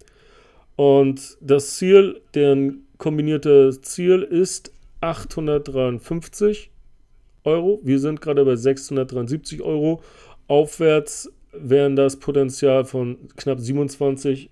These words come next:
Prozent, also ähnlich wie bei, ähm, wie bei BlackRock, dass die Analysten eben irgendwann mal was, äh,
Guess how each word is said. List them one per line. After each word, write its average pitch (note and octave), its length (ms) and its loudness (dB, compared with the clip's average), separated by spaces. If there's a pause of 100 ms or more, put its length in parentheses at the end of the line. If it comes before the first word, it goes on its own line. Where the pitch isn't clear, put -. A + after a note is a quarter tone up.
Prozent, D3+ 580 -6
also C#3 200 -6
ähnlich C3+ 580 -2 (400)
wie C3+ 320 -6
bei, B2 560 2 (880)
ähm, G#2 560 -4 (280)
wie A#2+ 160 -6
bei A2+ 300 -4
BlackRock, C3+ 760 0
dass B2+ 220 -6
die B2+ 140 -4
Analysten B2 640 -4
eben B2+ 300 -6
irgendwann B2+ 400 -6
mal A#2 280 -6
was, A2 180 -8
äh, A2+ 300 -10